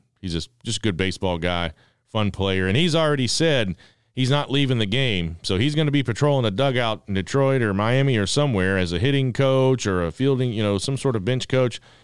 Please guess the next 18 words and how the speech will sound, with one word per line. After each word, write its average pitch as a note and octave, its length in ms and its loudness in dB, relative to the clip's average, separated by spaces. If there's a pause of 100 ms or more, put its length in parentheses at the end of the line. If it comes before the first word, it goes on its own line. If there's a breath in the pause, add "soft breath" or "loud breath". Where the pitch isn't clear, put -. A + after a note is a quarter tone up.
You C#3 120 0
may C#3+ 160 2
even A2+ 140 -2
see B2+ 200 0
him A#2+ 320 0 (300 soft breath)
heading A#2+ 240 0
up A2 100 -2
a F#2 60 -2
squad A2 400 -2
one F2 180 0
day. E2 300 -2 (1300 soft breath)
And B2+ 100 0
speaking A3+ 360 2
of A#2 100 0
that, A#2+ 400 0 (1200)
I A2+ 100 -2
still A2+ 680 0
dream F#2 640 0